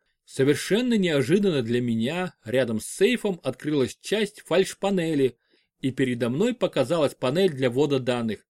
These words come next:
Подбирать код я не стал, а, вскрыв небольшую заглушку сбоку от него, вставил разъем от высокочастотного генератора импульсов,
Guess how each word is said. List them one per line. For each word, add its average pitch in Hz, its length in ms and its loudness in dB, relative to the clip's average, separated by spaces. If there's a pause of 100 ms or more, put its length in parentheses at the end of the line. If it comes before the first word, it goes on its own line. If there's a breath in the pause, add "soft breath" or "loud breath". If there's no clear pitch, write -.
(460)
Подбирать 139 440 0
код 214 240 2
я 156 120 2
не 190 100 0
стал, 113 500 -4 (400)
а, 214 300 -4
вскрыв - 400 -2
небольшую 143 480 2
заглушку 135 480 0
сбоку 185 400 2
от 196 140 0
него, 185 360 6 (380)
вставил 143 480 4
разъем 131 480 2
от 147 180 -2
высокочастотного 143 920 0
генератора 135 540 0
импульсов, 123 680 -4